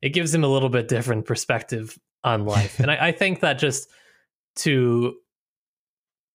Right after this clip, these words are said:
Speaker 1: compare the sort of vision that he sees on the edge of death,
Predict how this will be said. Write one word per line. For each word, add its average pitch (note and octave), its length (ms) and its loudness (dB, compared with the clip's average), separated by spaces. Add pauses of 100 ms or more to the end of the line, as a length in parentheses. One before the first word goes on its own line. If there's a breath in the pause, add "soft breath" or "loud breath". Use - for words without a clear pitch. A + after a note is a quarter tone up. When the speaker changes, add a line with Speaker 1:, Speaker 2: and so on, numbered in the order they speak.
(220)
Speaker 1:
compare C#3 500 0
the B2+ 100 2
sort B2+ 260 0
of A#2 260 -4
vision C3 500 0
that A2+ 160 -2
he B2 100 0
sees A#2+ 380 0
on A2+ 320 0
the B2 160 0
edge A#2 220 0
of G#2+ 140 -4
death, G#2+ 360 -2